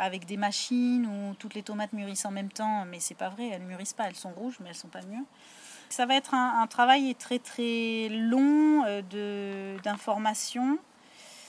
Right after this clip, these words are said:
Et puis même avec ça, c'est-à-dire que c'est, c'est pas, c'est pas que l'agriculture, hein, c'est tout l'artisanat. Sauf que la, la gravité avec l'agriculture, c'est que si on n'a plus de petits pay-, de petits paysans, euh,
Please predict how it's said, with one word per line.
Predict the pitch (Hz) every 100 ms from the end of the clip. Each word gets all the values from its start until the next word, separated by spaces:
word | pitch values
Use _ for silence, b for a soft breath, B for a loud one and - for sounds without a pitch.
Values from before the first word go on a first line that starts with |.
| B B B -
Et | 214
puis | - 240
même | 233 262 285
avec | 277 269 277
ça, | - 320
c'est-à-dire | 302 240 233 220 247 -
que |
c'est, | 220 - 214
c'est | 208 -
pas, | 208 214 208 202
c'est | 202 - 202
pas | 202
que | 196 214
l'agriculture, | 202 190 196 240 226 - 285 247
hein, | 240
c'est | -
tout | -
l'artisanat. | 208 202 220 214 247 247
Sauf | 240 202 -
que |
la, | 196 196 190
la | 190
gravité | 190 196 220 233 - 240
avec | 214 202
l'agriculture, | 202 190 190 196 - 294
c'est | - 202
que |
si | - - 196 190
on | 185
n'a | 185
plus | - - 214 202 - _ _ -
de | 180
petits | 185 185 185 185
pay-, | 180 170
de | 180
petits | 175 196 190 190
paysans, | - 180 175 202 196 190
euh, | 175 175 170